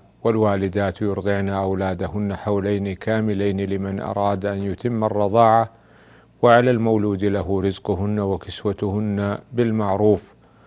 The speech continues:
لا تكلف نفس إلا وسعها، لا تضار والدة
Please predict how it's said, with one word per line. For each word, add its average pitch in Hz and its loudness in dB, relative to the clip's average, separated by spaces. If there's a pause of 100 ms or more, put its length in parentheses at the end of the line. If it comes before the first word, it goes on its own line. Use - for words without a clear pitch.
(300)
لا 123 6
تكلف 101 -2
نفس 104 -4 (760)
إلا 123 6
وسعها، 101 0
لا 107 0
تضار 101 0
والدة 104 2